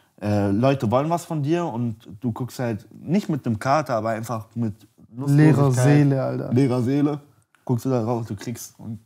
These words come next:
Speaker 1: kannst nicht antworten, hast keinen Bock, hast auch keine Zeit, weißt du?
Speaker 2: Wie ist denn das mit deinen Freunden und so? Das ist das, was ich mich frage.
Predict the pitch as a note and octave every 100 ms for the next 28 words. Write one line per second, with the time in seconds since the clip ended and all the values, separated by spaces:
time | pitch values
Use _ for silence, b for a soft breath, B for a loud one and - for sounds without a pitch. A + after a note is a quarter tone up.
0 | _ _ _ _ _ - A#2 G#2+ A2+ B2
1 | C3 C3 A#2+ A#2 A2+ - _ _ _ _
2 | _ _ B2+ - A2 G#2 A#2+ - G#2 G#2
3 | G#2 F#2+ F#2 B2 B2 - G2+ G2 C3 -
4 | _ _ _ _ _ _ _ _ _ _
5 | _ _ D3 F3 F3+ D#3+ - D3 D3 C#3+
6 | C#3 - D3+ D#3 D3 C3+ B2+ B2+ C3 D3+
7 | E3+ D#3 C3+ D3+ - C#3+ - C3 B2+ B2+